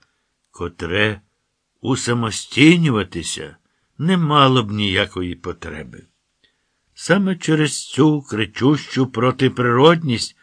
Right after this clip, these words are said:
імперіалізму як суспільної субстанції і народжуються національно-визвольні змагання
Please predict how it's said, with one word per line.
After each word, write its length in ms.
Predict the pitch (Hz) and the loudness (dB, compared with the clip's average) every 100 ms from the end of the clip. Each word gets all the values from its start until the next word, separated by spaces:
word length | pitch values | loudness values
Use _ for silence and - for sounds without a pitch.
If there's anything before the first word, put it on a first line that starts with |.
| _ | _
імперіалізму 1040 | 104 107 98 104 101 104 117 120 101 85 - _ _ _ - | -4 -4 -2 -4 -2 -2 -2 -2 -6 -8 -12 _ _ _ -8
як 320 | 98 123 - | -2 -2 -2
суспільної 760 | 120 117 - 113 113 107 104 104 | -4 -4 -2 -2 0 0 -2 -4
субстанції 1080 | - 92 - - 117 127 127 - 92 76 _ _ _ _ _ _ | -8 -10 -10 0 0 2 -2 -8 -8 -10 _ _ _ _ _ _
і 160 | 92 107 | -4 -2
народжуються 1000 | 107 113 127 131 101 104 90 - 101 90 _ _ - | 2 4 4 2 0 -4 -4 -6 -6 -6 _ _ -8
національно-визвольні 2000 | 101 120 - 117 113 107 110 104 101 92 - _ - 92 87 82 95 104 92 87 | -2 -2 0 -2 0 0 0 0 -2 -6 -10 _ -8 -6 -6 -4 -4 -4 -6 -8
змагання 800 | 85 87 76 95 117 104 101 | -8 -10 -8 -4 -4 -4 -8